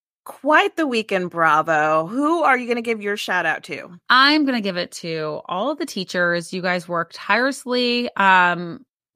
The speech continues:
Speaker 2: you know, I would say year round. I know you quote get summers off, but it's, it actually, like, a month and you do a lot of prep work. Um, so enjoy your time away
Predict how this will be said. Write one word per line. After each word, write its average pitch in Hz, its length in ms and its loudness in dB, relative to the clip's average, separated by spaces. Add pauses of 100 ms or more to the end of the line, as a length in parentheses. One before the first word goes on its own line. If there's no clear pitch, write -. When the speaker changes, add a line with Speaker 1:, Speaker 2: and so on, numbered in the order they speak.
(360)
Speaker 2:
you 175 100 -12
know, 147 240 -8 (420)
I 226 200 4
would 269 100 0
say 262 100 0
year 214 260 0
round. 190 360 4
I 185 60 0
know 185 100 -2
you 180 220 -4 (120)
quote 185 200 -2
get - 140 -14
summers 180 320 -4
off, 151 220 2
but 160 160 -8 (360)
it's, 165 200 -16 (160)
it - 240 -10
actually, 156 320 -6
like, 143 100 -8
a 156 60 -4
month 143 320 -6
and 139 140 -8
you 143 60 -8
do 147 120 -6
a - 20 -2
lot 160 220 2
of 220 80 -2
prep 185 260 0
work. 180 240 0 (400)
Um, 196 460 4
so 196 220 -2
enjoy 208 540 0
your 285 200 -2
time 226 260 0
away 165 480 0